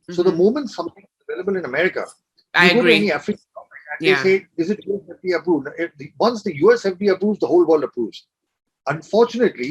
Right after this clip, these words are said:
Speaker 1: this treatment is not developed in America. It's,
Speaker 2: Mm-hmm.
Speaker 1: it's coming now. I mean, now there is, uh, you know, they've just about started doing it now. Uh, we've been doing this for the last, uh,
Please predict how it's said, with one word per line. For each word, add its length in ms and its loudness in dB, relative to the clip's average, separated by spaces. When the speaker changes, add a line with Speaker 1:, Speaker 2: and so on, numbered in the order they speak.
Speaker 1:
this 200 -4
treatment 400 -8
is 140 -8
not 200 -8
developed 400 -6
in 80 -12
America. 360 -10
It's, 200 -4
Speaker 2:
Mm-hmm. 100 -12
Speaker 1:
it's 180 -6
coming 220 0
now. 200 -2
I 80 -14
mean, 140 -10
now 200 0
there 180 2
is, 160 -14
uh, 280 0
you 80 -20
know, 140 -10
they've 140 -4
just 160 -4
about 320 -4
started 280 -2
doing 220 -6
it 60 -20
now. 80 2
Uh, 160 4
we've 220 4
been 140 2
doing 140 0
this 180 2
for 80 -4
the 180 0
last, 300 -6
uh, 200 2